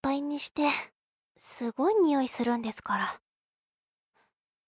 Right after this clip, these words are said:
なら自分で処理するっ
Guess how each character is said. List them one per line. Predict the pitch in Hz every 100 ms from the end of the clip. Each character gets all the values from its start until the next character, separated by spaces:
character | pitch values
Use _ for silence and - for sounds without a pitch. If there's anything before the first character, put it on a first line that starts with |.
| _ _ _ _ _ _ _ _ _ _ _ _ _ _ - 208
な | 226
ら | 311 277
自 | - -
分 | 208 277 330
で | 349 -
処 | 359
理 | 330
す | -
る |
っ | 226